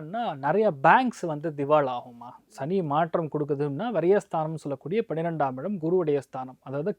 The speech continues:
கருவூலம் அப்படின்னு சொல்லுவோம். நிறைய ஏர்போர்ட்ல பிரச்சனை வரும், நிறைய ஃப்ளைட் வந்து ப்ராப்ளம்ஸ் ஆகும். சில டைம்ல வந்து ஃப்ளைட் ரூட் பண்ணி வேற இடத்துக்கு ரூட் பண்ணி விடுவாங்க. அச்சுறுத்தல்கள், நீங்க வந்து ஃப்ளைட் இறக்குனீங்கன்னா கொன்றுவேன், அந்த மாதிரிலாம் வந்து ஒரு பாம்பு, இந்த மாதிரி ஒரு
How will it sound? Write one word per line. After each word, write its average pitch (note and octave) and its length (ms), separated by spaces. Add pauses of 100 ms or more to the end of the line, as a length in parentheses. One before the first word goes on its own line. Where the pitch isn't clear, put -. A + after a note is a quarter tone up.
கருவூலம் E3 680
அப்படின்னு C#3 340
சொல்லுவோம். - 220 (600)
நிறைய E3 440 (300)
ஏர்போர்ட்ல E3+ 480
பிரச்சனை C#3+ 320
வரும், A#2 180 (200)
நிறைய F3 400
ஃப்ளைட் F#3 360 (120)
வந்து C3 180 (380)
ப்ராப்ளம்ஸ் D3 480
ஆகும். A#2 200
சில C#3+ 120 (100)
டைம்ல D#3 240
வந்து E3+ 180
ஃப்ளைட் E3+ 300 (180)
ரூட் G3+ 300
பண்ணி E3+ 240
வேற D3 140
இடத்துக்கு C#3+ 280
ரூட் D#3 160
பண்ணி C#3 160
விடுவாங்க. B2+ 320 (540)
அச்சுறுத்தல்கள், F3+ 680 (560)
நீங்க D3 200
வந்து F3+ 160
ஃப்ளைட் F3 320
இறக்குனீங்கன்னா D#3 440
கொன்றுவேன், D3 380
அந்த B2+ 160
மாதிரிலாம் D#3+ 280
வந்து E3+ 180
ஒரு D3+ 80 (100)
பாம்பு, D#3+ 260 (120)
இந்த D#3 180
மாதிரி F#3 220
ஒரு C#3 100